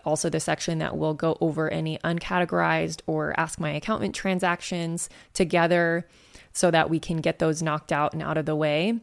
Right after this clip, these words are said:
uh, especially for some of those clients that aren't great with doing things via email. We just tackle them on the meeting together.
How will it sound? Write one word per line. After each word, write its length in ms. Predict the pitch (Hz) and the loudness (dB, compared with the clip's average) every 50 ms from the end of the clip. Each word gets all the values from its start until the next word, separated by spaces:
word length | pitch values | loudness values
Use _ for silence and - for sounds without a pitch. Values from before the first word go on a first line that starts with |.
| - _ _ - - - - - | -8 _ _ -20 -20 -12 -4 -2
uh, 200 | 170 160 151 151 | 0 0 0 0
especially 540 | 147 - - 175 175 - - - 208 208 220 | -2 2 4 4 4 4 2 2 2 2 2
for 160 | - 196 185 | 2 0 0
some 180 | - - 180 180 | 0 0 -2 0
of 80 | 190 | 0
those 160 | 196 190 180 - | 0 0 0 -2
clients 420 | - - 170 165 165 160 160 - | -4 -4 -2 -2 -2 -2 -2 -2
that 160 | 165 - - | -2 -2 0
aren't 200 | - 165 - - | -2 -2 -2 -2
great 240 | - - 160 160 - | -2 0 0 0 0
with 180 | - 160 - - | -2 -4 -4 -4
doing 260 | 160 156 156 156 151 | -4 -2 -2 -2 -4
things 280 | - 160 156 156 151 | -4 -4 -4 -4 -4
via 260 | 151 165 156 151 147 - | -4 -2 -2 0 -2 0
email. 680 | - 233 247 247 240 226 214 214 208 208 202 202 190 - _ - - - - _ _ | 0 0 2 2 2 2 2 4 4 2 2 0 -2 -4 _ -20 -20 -20 -20 _ _
We 300 | 170 160 160 165 185 185 | -14 -4 0 2 4 4
just 420 | 165 180 170 160 - - - - - - _ _ _ - - | 6 4 4 4 2 -2 -6 -8 -10 -12 _ _ _ -14 -12
tackle 360 | - - - 160 - - 156 | -6 -2 0 0 2 2 2
them 160 | 156 156 151 | 2 2 2
on 100 | 151 147 | 0 -2
the 80 | 147 147 | -2 -2
meeting 300 | 147 143 147 139 143 143 | -2 -2 -2 -2 -4 -4
together. 440 | - - - 92 73 - - 190 | -4 -2 0 0 0 0 -4 -6